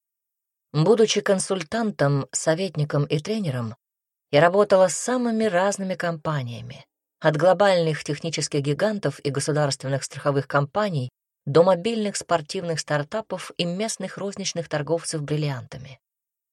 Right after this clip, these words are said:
На своих мастер-классах и занятиях по коучингу для руководителей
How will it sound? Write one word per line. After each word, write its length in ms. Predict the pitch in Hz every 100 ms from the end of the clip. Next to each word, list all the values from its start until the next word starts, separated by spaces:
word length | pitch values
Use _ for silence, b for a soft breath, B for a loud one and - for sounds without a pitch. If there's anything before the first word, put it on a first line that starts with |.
| _ _ _ -
На 160 | 147 139
своих 400 | 139 170 208 -
мастер-классах 1040 | 180 180 - 156 151 175 185 - 160 -
и 140 | -
занятиях 520 | 139 147 160 151 151 -
по 140 | 160
коучингу 640 | - 190 156 151 147 143
для 140 | 135 139
руководителей 880 | 131 139 139 185 208 123 107 98